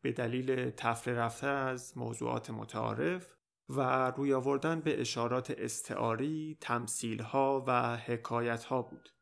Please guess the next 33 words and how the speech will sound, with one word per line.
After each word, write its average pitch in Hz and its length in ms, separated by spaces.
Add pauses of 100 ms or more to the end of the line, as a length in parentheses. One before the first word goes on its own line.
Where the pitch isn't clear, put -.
(600)
یعنی 131 460
اونها 127 580
در 123 320
نسبت 120 480
با 117 340
عکاسان 117 640
دیگه 139 480 (160)
اغلب 147 600
موضوعات 135 800
نامتعارفی 127 1000
رو 127 80
انتخاب 117 480
می‌کردن. - 480 (440)
و 139 40
البته 135 640
تصاویر 139 580
این 139 220
گروه 135 640
پیش - 280
از 123 180
هر 131 180
چیز 143 560
به 135 120
دلیل 127 320
راهکارهای 123 920
محو 123 580
نمایی 120 760
مثل 147 240
چرب 123 440
کردن 120 440
سطح 127 400
لنز 143 640
یا 120 420